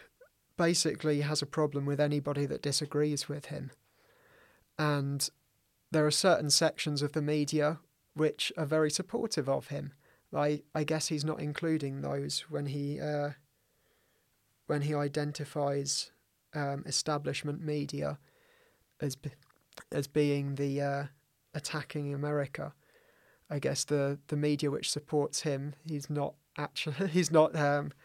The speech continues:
criticising them. Uh, you saw this, for example, with Fox News,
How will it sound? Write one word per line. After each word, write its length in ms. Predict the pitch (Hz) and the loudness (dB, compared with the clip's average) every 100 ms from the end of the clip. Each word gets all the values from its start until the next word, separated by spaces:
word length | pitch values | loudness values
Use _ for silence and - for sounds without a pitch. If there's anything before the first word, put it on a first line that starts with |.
| - - - | -20 -20 0
criticising 800 | - 156 165 - 143 143 151 147 | 4 4 4 4 4 4 2 0
them. 320 | 156 135 - - _ _ _ _ - - _ _ _ _ _ _ | 0 0 -4 -12 _ _ _ _ -20 -20 _ _ _ _ _ _
Uh, 300 | 151 139 139 - | -2 2 0 0
you 160 | 151 | -2
saw 280 | 139 185 175 | 2 4 4
this, 440 | 147 143 139 - - | 4 0 0 -2 -4
for 120 | - | -4
example, 580 | 143 - 147 143 - 143 | -2 2 2 0 -2 -2
with 320 | 139 139 143 | 0 -2 -2
Fox 580 | - - - 156 - - | -8 -6 -2 0 -2 -4
News, 540 | 160 165 139 143 - | 0 0 0 -2 -4